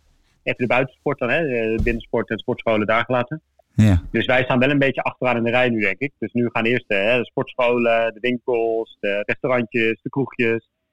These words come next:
Speaker 1: Die, die gaan nu eerst allemaal weer open. En als die allemaal open zijn, en dat gaat ook allemaal goed, en we hebben geen, eh, hele hoge besmetting. En weet je, dat is het enige waar ik nog een klein beetje bang voor ben, dat dit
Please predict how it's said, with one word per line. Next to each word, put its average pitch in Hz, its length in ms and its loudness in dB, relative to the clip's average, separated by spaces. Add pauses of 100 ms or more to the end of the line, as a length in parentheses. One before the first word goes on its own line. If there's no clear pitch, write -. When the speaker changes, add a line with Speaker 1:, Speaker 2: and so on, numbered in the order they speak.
(280)
Speaker 1:
Die, 104 100 -6
die 123 160 0
gaan 120 140 -2
nu 113 80 2
eerst 127 160 0
allemaal 120 220 -2
weer 110 200 2
open. 135 280 0
En 175 100 -4 (560)
als 104 80 -2
die 131 120 4
allemaal 120 260 2
open 143 200 0
zijn, 139 240 2
en 131 80 -2
dat 113 120 -4
gaat 117 180 -2
ook - 80 -10
allemaal 107 220 -6
goed, 156 180 -2
en 143 80 -4
we 113 60 -4
hebben 110 200 -6
geen, 120 260 2
eh, 110 220 0 (520)
hele 120 180 2
hoge 113 120 0
besmetting. 143 380 -2
En 127 60 2
weet 123 100 2
je, 120 80 0
dat 139 140 2
is - 60 -10
het - 100 -12
enige 180 240 0
waar 160 100 0
ik 143 60 -2
nog 143 100 -4
een - 60 -18
klein 190 240 -2
beetje 147 200 -2
bang 151 220 0
voor 156 100 -2
ben, 160 160 2
dat 160 140 0
dit 131 120 -2